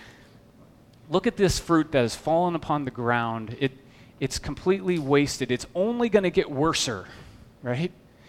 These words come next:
The longer it sits there, the worser it's gonna get.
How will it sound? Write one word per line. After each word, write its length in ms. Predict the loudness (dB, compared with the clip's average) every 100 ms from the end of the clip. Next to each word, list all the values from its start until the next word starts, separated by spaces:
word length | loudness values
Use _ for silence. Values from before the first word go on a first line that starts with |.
| -20 -20 -6
The 100 | -2
longer 480 | 4 6 6 6 6
it 140 | 6
sits 400 | 2 2 2 4
there, 240 | 4 4 4
the 80 |
worser 600 | 2 2 2 2 2 2 0
it's 220 | -4 -6
gonna 200 | -6 -6
get. 540 | -4 -6 -6 -6 -6